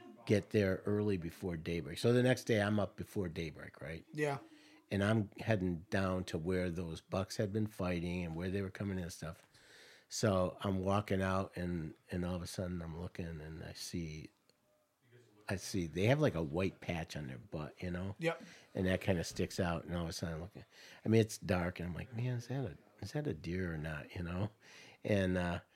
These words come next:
Speaker 1: sure enough, I was twenty yards away from a couple of 'em, and they took off in the dark. And
Speaker 2: <laughs> Nice.
Speaker 1: so then I'm like, "Ah, darn it." So then I go down and I get in my spot, and I sat,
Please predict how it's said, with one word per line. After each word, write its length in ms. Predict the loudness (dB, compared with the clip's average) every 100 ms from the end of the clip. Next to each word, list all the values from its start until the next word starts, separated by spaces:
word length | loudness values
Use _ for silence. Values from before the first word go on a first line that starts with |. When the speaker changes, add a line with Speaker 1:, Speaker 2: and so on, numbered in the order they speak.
| -16
Speaker 1:
sure 300 | 2 10 12
enough, 320 | 12 8 2 2
I 140 | 2
was 200 | 0 -2
twenty 280 | -2 2 2
yards 280 | 2 0 -4
away 260 | -6 -6 -8
from 220 | -8 -8
a 40 |
couple 340 | -8 -10 -10 -10
of 180 | -8 -8
'em, 80 | -6
and 80 | -6
they 120 | -6
took 300 | -6 -6 -4
off 280 | -6 -4 0
in 140 | 2
the 80 | 4
dark. 440 | 2 2 0 -2 -2
And 300 | -4 -4 -6
Speaker 2:
<laughs> 220 | -6 -6
Nice. 400 | -8 -8 -12 -14 -18 -20 -20 -14
Speaker 1:
so 260 | 4 8 8
then 220 | 8 8
I'm 140 | 6
like, 180 | 2 -2 -2
"Ah, 160 | -2 -2
darn 220 | -4 -6
it." 120 | -6
So 140 | 0 4
then 200 | 6 8
I 140 | 6
go 340 | 4 6 6 8
down 300 | 6 4 4
and 80 |
I 40 | 2
get 180 | 2 0
in 100 | 0
my 120 | -2
spot, 360 | -4 -2 -2 -2
and 160 | -2
I 60 | -4
sat, 440 | -4 -2 0 0